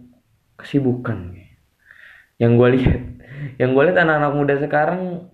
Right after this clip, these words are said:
kesibukannya ngapain sih? Nggak ngapa-ngapain. Dia sibuk nggak ngapa-ngapain. <laughs> Gue bingung. Kadang-kadang diajak, "Kemari, hayu,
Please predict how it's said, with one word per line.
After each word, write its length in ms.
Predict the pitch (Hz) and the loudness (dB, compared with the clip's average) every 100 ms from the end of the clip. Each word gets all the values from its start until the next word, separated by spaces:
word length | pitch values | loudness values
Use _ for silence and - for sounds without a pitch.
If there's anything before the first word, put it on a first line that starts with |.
| _ - _ - | _ -20 _ -10
kesibukannya 500 | 151 160 143 156 170 | -4 -2 0 0 0
ngapain 280 | 151 147 151 | -2 -2 -2
sih? 100 | 156 - | -6 -6
Nggak 160 | 131 131 | -6 -4
ngapa-ngapain. 560 | 131 135 139 156 143 147 147 - _ _ - - _ _ - | -4 -4 -2 0 0 -2 -4 -14 _ _ -20 -20 _ _ 0
Dia 160 | 143 | 2
sibuk 320 | 170 151 156 175 | 4 2 2 2
nggak 180 | 139 131 | 2 2
ngapa-ngapain. 680 | 131 131 - 151 143 151 156 143 147 151 151 147 - | 2 2 0 -2 -2 0 -2 -2 -6 -8 -10 -10 -10
<laughs> 580 | 269 269 262 240 202 | -6 -2 -2 -2 -2
Gue 140 | 147 165 | 0 0
bingung. 720 | 147 147 160 175 151 135 - - - - _ | 0 0 0 2 0 -4 -12 -20 -20 -20 _
Kadang-kadang 1040 | 151 156 165 160 170 170 208 196 185 180 151 | 0 2 2 2 2 2 0 0 -4 -6 -4
diajak, 720 | 156 165 165 156 170 - - - _ - _ _ - | 0 2 2 2 0 0 -10 -20 _ -20 _ _ -4
"Kemari, 400 | 160 175 185 190 | 0 4 4 2
hayu, 640 | 165 175 202 156 - - | 2 2 2 0 -6 -16